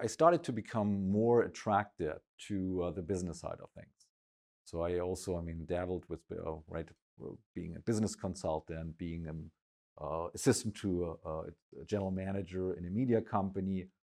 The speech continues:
But then I got this, this possibility to pursue a P H D, right? And I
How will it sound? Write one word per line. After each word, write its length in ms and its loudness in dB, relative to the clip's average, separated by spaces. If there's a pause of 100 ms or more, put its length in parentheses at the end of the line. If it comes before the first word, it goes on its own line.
(300)
But 140 4
then 160 10
I 100 10
got 280 10
this, 240 4
this 160 0
possibility 840 8
to 180 -12
pursue 460 -2
a 60 0
P 220 -2
H 200 -6
D, 140 -10 (540)
right? 240 -10 (180)
And 420 -6
I 80 -4